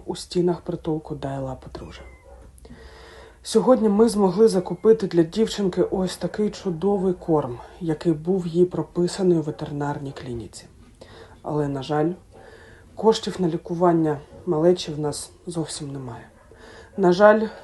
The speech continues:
зараз збори не дають з-, жодних результатів. Борги у ветеринарній клініці збільшуються з кожним днем і вс-, і стають все більшими і більшими. На жаль, у притулку нічим годувати тварин.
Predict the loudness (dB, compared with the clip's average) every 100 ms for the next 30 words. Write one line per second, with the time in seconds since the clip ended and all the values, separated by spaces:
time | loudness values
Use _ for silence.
0 | -20 -12 -6 2 4 4 2 -2 -2 0
1 | 2 2 2 2 0 -2 -8 -16 -20 -16
2 | -6 2 4 4 -2 -10 -12 -12 -14 -18
3 | -20 -20 _ _ -20 -20 -12 0 2 6
4 | 6 4 2 0 2 2 2 0 0 0
5 | 0 0 -4 -2 -2 -2 0 0 0 -8
6 | -2 2 2 2 0 4 2 2 -2 -8
7 | -10 -12 -6 -4 -4 2 4 4 2 -4
8 | -4 -2 -2 -2 2 2 2 -4 -6 -8
9 | -8 -12 -18 -18 -20 -20 -20 -20 -20 -20
10 | -6 0 2 6 6 4 -2 -8 -6 -4
11 | -2 -2 -2 -4 -2 -4 -4 -6 -6 -10
12 | -8 -10 -10 -14 -16 -16